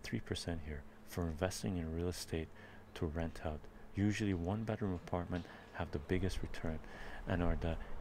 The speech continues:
easiest to manage, but it's a really safe investment. Property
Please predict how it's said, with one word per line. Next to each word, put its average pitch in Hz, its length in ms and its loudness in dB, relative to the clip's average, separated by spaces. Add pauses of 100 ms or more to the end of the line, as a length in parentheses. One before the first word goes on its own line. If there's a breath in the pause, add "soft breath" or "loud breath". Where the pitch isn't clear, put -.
easiest 92 500 4
to - 60 0
manage, 76 500 -2 (180)
but 87 100 4
it's 85 160 2
a 85 60 2 (120)
really 110 280 2
safe 92 420 2 (100)
investment. 82 560 0 (380 loud breath)
Property 95 400 4